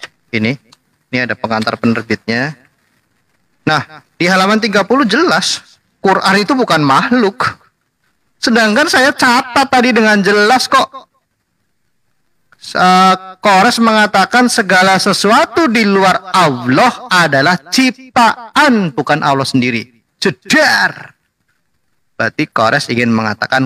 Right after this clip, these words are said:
Quran itu ciptaan. Nah, apalagi disambung Pak Wafi. Tunjukkan di mana dalilnya,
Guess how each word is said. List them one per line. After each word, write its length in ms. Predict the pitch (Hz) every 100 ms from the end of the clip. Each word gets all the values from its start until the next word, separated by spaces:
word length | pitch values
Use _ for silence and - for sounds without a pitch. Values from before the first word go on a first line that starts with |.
| -
Quran 480 | 120 110 - 117 185
itu 240 | - 175 185
ciptaan. 880 | - 226 262 269 285 262 285 285 302 294 302 269 - 254 _ _ _ _ _ _ _ _ _ _ -
Nah, 480 | 240 311 302 285 277 254 285 _
apalagi 560 | - 185 214 294 339 370
disambung 480 | 240 233 240 254 262
Pak 120 | 254
Wafi. 520 | 285 359 359 359 349 330 339 330 _ _ _ _ _ _ _ _ _ _ _ _ -
Tunjukkan 480 | 285 262 370 381 359
di 160 | 302
mana 240 | 320 339 339
dalilnya, 960 | 262 330 359 359 359 370 302 339 294